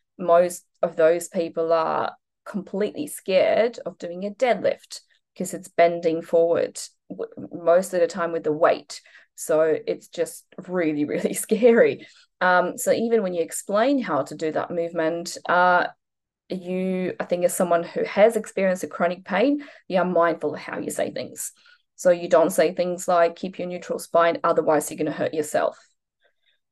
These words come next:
because that will <laughs> create a whole reaction of, um, stress, and it will most likely hurt them then <laughs> because they're so stressed and tense and um, just guarded against that movement, um, that it will,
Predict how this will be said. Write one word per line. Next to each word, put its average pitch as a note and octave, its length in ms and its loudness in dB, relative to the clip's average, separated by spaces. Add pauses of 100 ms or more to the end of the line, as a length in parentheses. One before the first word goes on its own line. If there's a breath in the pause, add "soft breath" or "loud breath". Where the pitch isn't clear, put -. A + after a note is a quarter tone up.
(400)
because F#3 340 2
that E3+ 280 4
will E3 160 4
<laughs> - 120 -8
create F#3+ 640 4 (100)
a F#3+ 80 -2
whole G#3 460 8
reaction E3+ 640 2
of, E3 300 -4 (120)
um, E3+ 500 -2
stress, - 460 0
and G#3+ 180 4
it B3 140 4
will C#4 160 2
most C4+ 280 0
likely A3+ 300 0
hurt G3 260 0
them - 180 -2
then F#3+ 340 -4
<laughs> A3+ 140 -10
because A3 260 -2
they're F#3 120 0
so G3 340 4
stressed G3 500 -2
and D3+ 220 -4
tense F3+ 440 2
and E3+ 320 2 (460 soft breath)
um, E3 460 4 (200)
just - 240 -12
guarded F3 480 6
against D3+ 320 2
that F3 160 0
movement, D#3 640 -4
um, E3+ 400 -4 (100)
that E3 260 0
it E3 160 -2
will, F3 580 6